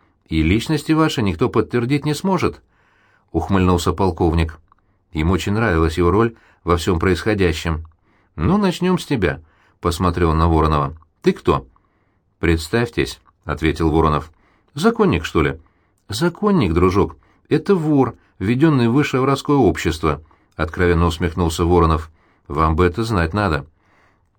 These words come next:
«А зачем мне представляться?» — демонстративно удивился полковник. «Вот мы побеседуем, потом я приму решение.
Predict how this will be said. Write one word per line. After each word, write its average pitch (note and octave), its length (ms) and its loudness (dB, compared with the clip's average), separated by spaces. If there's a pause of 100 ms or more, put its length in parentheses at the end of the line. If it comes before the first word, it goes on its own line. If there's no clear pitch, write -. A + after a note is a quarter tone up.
(960)
«А B2+ 100 -2
зачем C#3 360 2
мне F#2 120 4
представляться?» — G#2 760 0 (400)
демонстративно A2 760 0
удивился G#2+ 420 0
полковник. A#2 640 0 (840)
«Вот D#3+ 180 4
мы F#3+ 140 4
побеседуем, F3+ 760 2 (160)
потом F#3 320 0
я C#3+ 140 4
приму C#3+ 240 4
решение. D#2 600 2